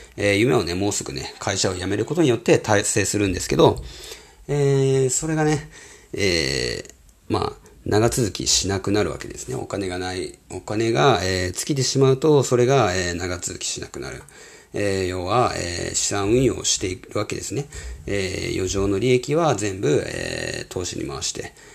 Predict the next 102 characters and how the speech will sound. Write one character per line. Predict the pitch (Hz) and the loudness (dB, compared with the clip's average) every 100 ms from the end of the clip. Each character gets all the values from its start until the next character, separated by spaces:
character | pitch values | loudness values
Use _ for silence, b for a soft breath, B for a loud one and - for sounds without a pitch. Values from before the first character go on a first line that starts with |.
| B B | B B
え | 95 98 92 85 | -2 0 0 -2
ー、 | |
そ | 95 | -4
れ | 90 | -4
で | 92 | 0
ね、 | 139 98 | 0 0
四 | 101 104 | -2 -2
パ | 95 | -4
ー | |
セ | 90 | -4
ン | - | -8
ト | 87 | -8
ル | 90 | -6
ー | |
ル | 78 - B B - | -8 -12 B B -20
と | - | -10
か、 | - | -4
そ | - | 0
う | 127 | 0
い | |
っ | |
た | 135 | 2
も | 135 | 2
の | 143 | 2
に | |
の | 113 | 0
っ | 113 | -2
と | 139 | -4
っ | |
た | 139 | -2
も | 135 135 | 0 2
の | 143 | 2
で、 | 165 131 - 90 85 85 82 | 4 2 2 -6 -6 -6 -6
え | |
ー、 | |
運 | 90 | -6
用 | 90 87 | -6 -6
し | - | -4
て | 92 | -4
る | 85 | -6
わ | |
け | - | -8
で | - | -6
す | - - | -6 -6
か | 98 | -6
ら、 | 95 | -4
そ | - 123 | -4 0
れ | |
が | 135 | 2
ね、 | 135 139 B B B B B B | 4 2 B B B B B B
え | - 98 95 | -6 -4 0
ー、 | |
ど | 117 | 2
ん | 107 | 2
ど | 85 | 0
ん | |
も-、 | 85 - _ - | -6 -8 _ -12
え | 78 71 | -10 -8
ー、 | 69 | -10
元 | 90 - | -8 -4
の | 90 87 - _ - | -4 -4 -8 _ -14
お | - | -10
金 | 87 87 | -8 -6
を | 78 | -8
増 | - 110 | -2 0
や | |
し | - | 0
て | 95 | -2
い | 92 | -4
か | 120 | -2
な | 127 | 0
い | 131 | -2
と、 | 135 190 160 95 | -2 4 6 6
え | 90 87 | 0 -2
ー、 | |
フ | - | 0
リ | 104 | 0
ー | 87 | 0
ラ | |
ン | |
ス | 87 | -6
も | - | -6
長 | 101 98 | -2 -2
続 | - 95 | -4 -8
き | - - | -10 -4
し | - - | -2 -2
て | 98 - - | -4 -8 -10
い | - | -4
か | 110 | 0
な | 123 | 2
い | 101 | 0
と | 76 | -8
い | 55 - | -12 -14
う、 | B B B B B B | B B B B B B
え | 107 113 117 | 2 4 4
ー、 | |
そ | 127 | 4
う | 131 | 2
い | |
っ | |
た | - 127 | 6 6
ね、 | 127 | 6